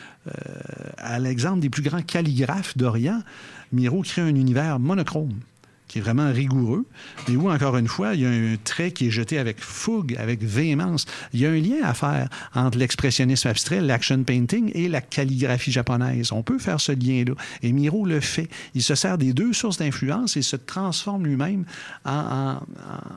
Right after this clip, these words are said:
en, en les adoptant. Euh, quand Miro va au Japon, il séjourne, euh, il fait deux séjours assez longs au Japon, le deuxième de plusieurs mois.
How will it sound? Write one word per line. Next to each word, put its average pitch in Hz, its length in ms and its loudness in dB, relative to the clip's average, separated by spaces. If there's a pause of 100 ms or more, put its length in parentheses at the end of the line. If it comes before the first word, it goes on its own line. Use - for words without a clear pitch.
(100)
en, 127 60 -2
en 139 60 2
les 139 360 2
adoptant. 131 500 -2 (760)
Euh, - 480 -6
quand 147 140 0
Miro 151 280 2
va 131 100 4
au 131 120 4
Japon, 120 320 2
il 135 100 4
séjourne, 131 580 2
euh, 117 240 2
il 110 140 0
fait 135 140 0
deux 143 200 0
séjours 120 500 2
assez 113 360 0
longs 185 180 0
au 143 60 0
Japon, 113 300 0
le 95 100 -2
deuxième 117 320 2
de 117 80 0
plusieurs 107 340 -2
mois. 143 260 0